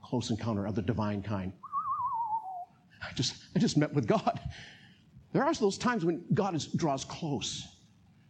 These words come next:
in your time of need. It's that looking back and going, "You know, I remember a time when," don't you love, I love Christian fellowship. And I loved sitting around and just, "Do you remember the time when?" "Yeah."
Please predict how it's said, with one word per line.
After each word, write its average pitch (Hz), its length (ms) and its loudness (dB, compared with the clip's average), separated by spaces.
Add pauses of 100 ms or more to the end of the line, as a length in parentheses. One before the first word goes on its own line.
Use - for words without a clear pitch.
(240)
in 127 80 0
your 107 100 0
time 120 240 4
of 101 80 2
need. 104 400 2 (1600)
It's - 140 2
that - 280 2 (400)
looking 208 280 6
back 180 120 4
and 175 80 -2
going, 147 180 2
"You 175 100 6
know, 196 140 2
I 175 120 2
remember 160 360 2
a 113 60 2
time 104 320 -2
when," 107 160 0
don't 202 180 2
you 370 80 4
love, 302 220 4
I 220 140 2
love 156 360 2 (140)
Christian - 880 0 (140)
fellowship. 107 560 0 (1400)
And 185 100 4
I 196 60 2
loved 240 320 4
sitting 202 260 2
around 175 220 2
and 160 160 2
just, - 280 0
"Do - 960 -4
you 285 40 10
remember 349 180 6
the 233 120 4
time 190 280 4
when?" 165 380 2 (680)
"Yeah." - 300 -4